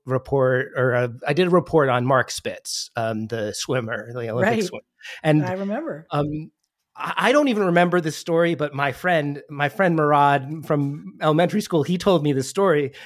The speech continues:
Speaker 1: And he was like, you know, "When we were in the car with your father, your father questioned you, like, 'Why are you doing a report on Mark Spitz? You should be doing something on somebody that matters, like Nelson Mandela,' you know?" And, and so he was asking, he wa-, he was challenging me this way as a second,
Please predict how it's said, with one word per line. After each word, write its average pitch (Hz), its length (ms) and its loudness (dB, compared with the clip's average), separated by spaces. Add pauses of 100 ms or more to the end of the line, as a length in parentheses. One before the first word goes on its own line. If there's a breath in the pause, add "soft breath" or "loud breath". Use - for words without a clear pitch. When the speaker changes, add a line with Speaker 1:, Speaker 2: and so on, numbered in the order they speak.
(120 loud breath)
Speaker 1:
And 156 120 0
he 175 160 0
was 156 200 -6
like, 175 300 -10 (200 soft breath)
you 180 120 -2
know, 165 100 0
"When 165 180 2
we 175 80 4
were 180 80 4
in 240 100 4
the 226 80 2
car 190 340 2
with 156 140 -2
your 151 80 -2
father, 175 400 0
your 147 120 -2
father 180 360 0
questioned 214 580 -2
you, 147 140 -2
like, 147 200 -2
'Why 190 160 4
are 220 40 2
you 226 120 0
doing 190 220 0
a 170 100 0
report 165 300 -2
on 151 100 -2
Mark 151 200 -2
Spitz? - 360 -2
You 165 60 -6
should 151 180 -10
be 151 100 -6
doing 160 240 0
something 147 360 -4
on 143 140 -2
somebody 151 300 -4
that 143 160 -6
matters, 151 500 -2 (180 soft breath)
like 147 160 -6
Nelson 151 320 2
Mandela,' 147 540 -2 (380 soft breath)
you 151 100 0
know?" 156 160 4
And, 170 300 2
and 175 160 2
so 185 220 2 (240 loud breath)
he - 120 -4
was 226 200 4
asking, 202 460 2
he 175 120 -2
wa-, 196 180 2
he 247 120 0
was 233 140 2
challenging 233 600 0
me 160 120 -2
this 165 220 -4
way 156 260 0
as 160 180 -2
a 151 300 2
second, 208 480 -4